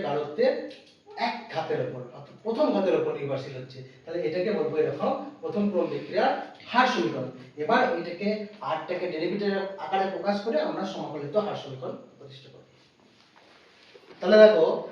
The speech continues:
তাহলে যে আমরা হারটা কি পেয়েছি, আর সমান হার ধ্রুবক K into concentration of A to the power one। এখন A to the power one মানে এ।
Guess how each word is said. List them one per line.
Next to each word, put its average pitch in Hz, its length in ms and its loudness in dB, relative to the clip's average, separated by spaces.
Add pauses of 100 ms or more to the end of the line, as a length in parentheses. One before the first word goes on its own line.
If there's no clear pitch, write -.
(200)
তাহলে 175 240 -4
যে 214 80 2 (180)
আমরা 185 160 -2 (120)
হারটা 170 360 -2
কি 202 100 -6
পেয়েছি, 190 220 -6 (220)
আর 170 100 4 (160)
সমান 156 320 -2 (600)
হার 156 240 -2
ধ্রুবক 185 260 -2 (140)
K - 20 -6 (240)
into - 180 -4 (160)
concentration 156 540 -8 (120)
of 269 80 2 (360)
A - 80 -10
to 143 140 -10
the 127 120 -10
power 123 180 0 (140)
one। 117 100 -8 (600)
এখন 220 140 -6 (100)
A - 60 2
to 190 80 -2
the 202 100 -4
power 220 220 2
one 202 140 2
মানে 226 140 4 (180)
এ। - 20 2